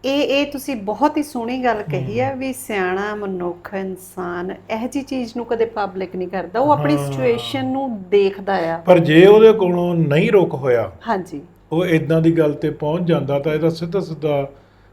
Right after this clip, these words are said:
Speaker 2: ਮਤਲਬ ਇਹ ਹੈ ਕਿ ਉਹਦੇ ਅੰਦਰ ਦੀ ਹਾਲਤ ਖਰਾਬ ਹੈ।
Speaker 1: ਬਹੁਤ ਜ਼ਿਆਦਾ
Speaker 2: ਜਿਹੜਾ
Speaker 1: ਖਰਾਬ
Speaker 2: ਪਹਿਲਾਂ ਹੀ
Speaker 1: ਹੈ।
Speaker 2: ਵਿਚਾਰਾ ਮਾੜੀ ਹਾਲਤ 'ਚ, ਉਹ ਤੇ ਕਾਹਦਾ ਗੁੱਸਾ ਕਰਨਾ?
Speaker 1: ਹਾਂਜੀ।
Speaker 2: ਹੈ ਨਾ?
Speaker 1: ਹਾਂ।
Speaker 2: ਤੇ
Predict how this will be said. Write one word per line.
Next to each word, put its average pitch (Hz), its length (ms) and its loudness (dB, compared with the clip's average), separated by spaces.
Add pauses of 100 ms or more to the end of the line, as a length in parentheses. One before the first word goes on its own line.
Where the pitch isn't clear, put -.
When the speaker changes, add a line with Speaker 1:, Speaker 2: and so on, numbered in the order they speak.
(140)
Speaker 2:
ਮਤਲਬ 139 460 0
ਇਹ 143 240 4
ਹੈ 123 220 0
ਕਿ 143 180 -6
ਉਹਦੇ 139 300 -2
ਅੰਦਰ 123 260 -8
ਦੀ 123 200 -6
ਹਾਲਤ 110 380 -6
ਖਰਾਬ 101 440 -10
ਹੈ। 95 100 -20 (340)
Speaker 1:
ਬਹੁਤ 196 280 -4
ਜ਼ਿਆਦਾ 151 200 -6
Speaker 2:
ਜਿਹੜਾ 165 200 4
Speaker 1:
ਖਰਾਬ 165 120 0
Speaker 2:
ਪਹਿਲਾਂ 147 260 2
ਹੀ 190 40 2
Speaker 1:
ਹੈ। 190 60 2
Speaker 2:
ਵਿਚਾਰਾ 156 380 2
ਮਾੜੀ 135 380 0
ਹਾਲਤ 135 280 -2
'ਚ, 147 80 -6
ਉਹ 147 100 -2
ਤੇ 165 160 -6
ਕਾਹਦਾ 151 220 -4
ਗੁੱਸਾ 139 300 -8
ਕਰਨਾ? 113 400 -16 (100)
Speaker 1:
ਹਾਂਜੀ। 170 380 -12 (420)
Speaker 2:
ਹੈ 127 60 -8
ਨਾ? 160 180 -4
Speaker 1:
ਹਾਂ। 165 240 -10 (800)
Speaker 2:
ਤੇ 170 120 4